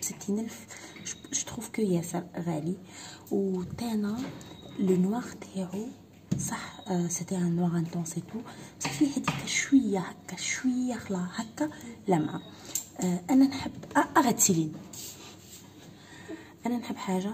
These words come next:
تكون مات ولو نوار تاعها يكون كيما لو شاربون، فهمتوني؟ وتكون او ميم طون يعني ما تطبعش، يعني تحط يدك عليها ما تطبعش كيما هكا.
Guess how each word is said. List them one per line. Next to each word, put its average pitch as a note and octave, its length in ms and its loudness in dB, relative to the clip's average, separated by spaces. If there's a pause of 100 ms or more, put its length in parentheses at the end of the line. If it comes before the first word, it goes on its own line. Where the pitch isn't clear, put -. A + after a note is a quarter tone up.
(140)
تكون - 260 0
مات F#3 520 2 (500)
ولو F3 300 6
نوار F#3+ 220 2 (120)
تاعها - 240 -6
يكون G3 280 -2
كيما A3 300 -2
لو G3+ 80 0
شاربون، E3+ 380 -2 (840)
فهمتوني؟ E3+ 380 4 (360)
وتكون A3+ 420 0
او C#4 60 6
ميم G3+ 300 2
طون C4 180 0 (240)
يعني F#3+ 200 2
ما G3 80 2
تطبعش، E3+ 460 -2
يعني E3 120 -2
تحط - 300 -8
يدك F3 280 0
عليها A3 320 0
ما G#3+ 140 2
تطبعش - 520 -8
كيما D#3+ 320 0
هكا. - 180 -14